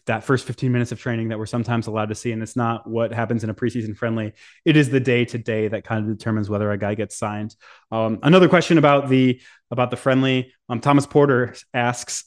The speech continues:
uh, "Accounts of the preseason match describe the team as a high pressing, almost a four two four formation. What other recent M L S teams have tried this? What historical Gary Smith teams have tried this?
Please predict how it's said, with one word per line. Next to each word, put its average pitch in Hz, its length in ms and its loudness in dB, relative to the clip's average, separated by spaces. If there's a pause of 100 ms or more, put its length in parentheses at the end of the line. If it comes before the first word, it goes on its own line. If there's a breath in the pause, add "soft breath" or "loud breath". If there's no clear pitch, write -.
uh, 123 260 2
"Accounts 170 320 2
of 208 60 2
the 180 60 2
preseason 165 360 2
match 147 300 -2
describe 135 380 -4
the 123 80 -12
team 131 160 -4
as 113 80 -6
a 98 80 -12
high 156 180 0
pressing, 139 460 0
almost 135 320 -4
a 107 80 -6
four 135 280 -2
two 131 220 -2
four 127 300 -2
formation. 143 600 -4 (380)
What 180 160 -2
other 160 240 4
recent 151 480 0
M 127 100 -2
L 123 120 -2
S 131 100 -4
teams 139 240 -4
have 110 140 -8
tried 143 260 -2
this? 143 200 -4
What 127 260 -8
historical 123 500 -2
Gary 110 240 -4
Smith 160 300 -2
teams 160 240 0
have 147 120 -6
tried 147 240 -2
this? 147 280 -4